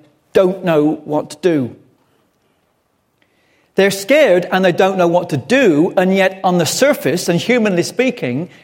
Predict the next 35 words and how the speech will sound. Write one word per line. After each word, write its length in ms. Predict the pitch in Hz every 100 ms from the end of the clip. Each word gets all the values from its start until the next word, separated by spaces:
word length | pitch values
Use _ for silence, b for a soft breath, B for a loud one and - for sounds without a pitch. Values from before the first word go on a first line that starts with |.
| b
they 100 | 185
had 240 | 175 196
all 240 | 208 220 208
manner 380 | 214 269 277
of 100 | 196
things 300 | - 160 139
that 80 | 151
they 160 | 139 123
can 180 | 123 110
do. 180 | 120 - _ _ _ _ _ _ _ _ _ _ _ _ _ b -
Because 220 | 208 190
in 120 | 175
Joshua, 460 | 202 277 - 190 170
we 160 | 175
read 300 | 175 285 240
that 160 | 175 165
they 160 | 175
were 180 | 180 170
indeed 500 | 165 156 180 180 B B -
a 60 |
people 420 | - 214 262 190 165
who 80 |
were 160 | 175 185
mightier 560 | 196 220 285 - 208 165
than 240 | 147 -
Ai, 540 | 180 233 143 104 147 - _ _ _ _ _ _ -
who 120 | 190
in 100 | 170
the 80 | 151
first 420 | - 254 294 -
instance 480 | 202 147 - 131 -
had 240 | - 170
been 120 | 160
able 180 | 156 143
to 340 | 143 160 147